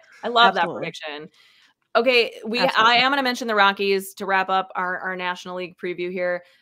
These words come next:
Speaker 1: They are predicted to, uh, so the Padres are <laughs> predicted to win eighty-one games, the Rockies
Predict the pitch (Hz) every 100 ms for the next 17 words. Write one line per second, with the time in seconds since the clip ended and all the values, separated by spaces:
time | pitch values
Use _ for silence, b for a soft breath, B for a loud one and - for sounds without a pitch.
0 | - 202 202 190 196 190 196 196 190 -
1 | 196 185 180 180 175 175 - 180 202 285
2 | 311 320 277 285 254 220 - 240 220 B
3 | B B - 226 214 - 226 269 233 220
4 | 202 196 190 185 175 220 233 - 247 233